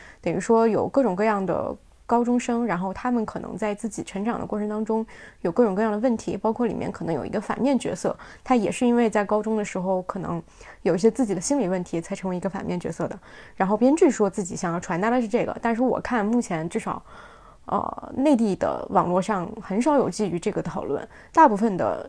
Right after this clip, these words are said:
讨论一个是集中在男主角身上，一个是就集中在那种相对比较猎奇的情节上。嗯，所以我觉得这个剧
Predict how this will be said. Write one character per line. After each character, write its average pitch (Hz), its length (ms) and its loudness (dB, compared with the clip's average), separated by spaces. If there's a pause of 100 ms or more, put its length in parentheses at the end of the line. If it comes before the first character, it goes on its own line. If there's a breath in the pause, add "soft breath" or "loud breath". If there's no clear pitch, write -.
讨 - 180 -2
论 170 240 0
一 175 40 -4
个 214 140 4
是 214 100 -2
集 202 140 -2
中 208 160 -2
在 208 140 0
男 175 160 -2
主 226 100 -4
角 - 100 -6
身 185 220 -8
上， 165 180 -4
一 165 120 -4
个 196 100 -2
是 196 120 -6 (120)
就 214 140 0
集 175 180 -10
中 190 180 -6
在 196 220 0 (480 loud breath)
那 202 220 0
种 - 240 -4 (200)
相 240 300 0
对 247 140 6
比 196 100 -4
较 139 160 0
猎 214 160 0
奇 - 220 -4
的 175 60 -2
情 180 220 -6
节 220 160 -4
上。 - 180 -10 (580 soft breath)
嗯， - 280 -12
所 208 160 -2
以 240 60 2
我 220 160 2
觉 170 180 -2
得 214 280 2
这 262 180 0
个 240 80 6
剧 208 380 2